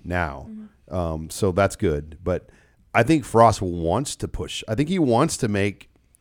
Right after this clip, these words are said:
Speaker 1: Thompson sweat it out a little bit. I, I, I think that's the one disappointment. They, they don't wanna just hand him the job like it's his job right now. I mean, I think they wanna make sure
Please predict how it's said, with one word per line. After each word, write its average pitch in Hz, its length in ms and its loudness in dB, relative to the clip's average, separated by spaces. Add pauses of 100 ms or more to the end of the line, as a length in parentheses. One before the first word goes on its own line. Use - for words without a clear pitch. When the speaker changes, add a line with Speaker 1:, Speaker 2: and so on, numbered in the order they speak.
Speaker 1:
Thompson 110 640 -2 (440)
sweat 147 340 6
it 117 80 6
out 120 160 8
a 95 40 4
little 104 200 4
bit. 80 180 -4
I, 107 300 -2
I, 104 220 -6
I - 20 2
think 135 160 2
that's 131 180 4
the 127 120 2
one 110 340 2
disappointment. 87 760 -4
They, 104 140 0
they 104 180 2
don't 113 200 2
wanna 107 260 2
just 92 300 -4
hand 120 400 -4
him 104 220 -2
the 90 80 -4
job 95 560 2 (540)
like 107 220 2
it's 98 160 0
his 98 180 0
job 80 340 0
right 78 140 -6
now. 76 160 -6
I 82 40 -4
mean, 87 120 0
I 87 60 2
think 98 160 -2
they 101 80 2
wanna 104 300 0
make 98 240 0
sure 98 520 0